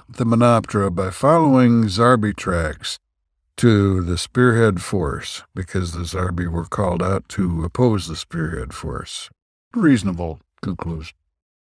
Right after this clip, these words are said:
Further on, uh, the doctor decides he must rest. He's kind of exhausted.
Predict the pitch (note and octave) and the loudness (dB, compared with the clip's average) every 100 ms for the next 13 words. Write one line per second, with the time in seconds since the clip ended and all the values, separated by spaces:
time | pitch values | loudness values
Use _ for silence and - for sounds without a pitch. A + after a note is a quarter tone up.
0 | _ _ - A#3 A3+ F3+ F3+ F3+ C3 C#3 | _ _ 0 2 2 2 2 2 2 0
1 | E3 - _ _ - A#2+ A2+ A2 C3 D3+ | -2 -10 _ _ -2 -2 -2 0 0 0
2 | - C#3+ C3 B2+ A#2+ A2 A2+ - B2 A#2+ | 0 2 6 6 6 2 -2 0 4 4
3 | G#2+ A2 A2 A2 A#2 - F#2+ F2 D#2+ E2+ | 2 2 4 4 2 0 -4 -2 -4 -6
4 | - A2+ G#2 B2+ B2 G#2+ G2+ E2 F2+ F2+ | -8 -10 -4 -2 -2 -2 -4 -6 -4 -4
5 | F#2 - E2 | -6 -8 -10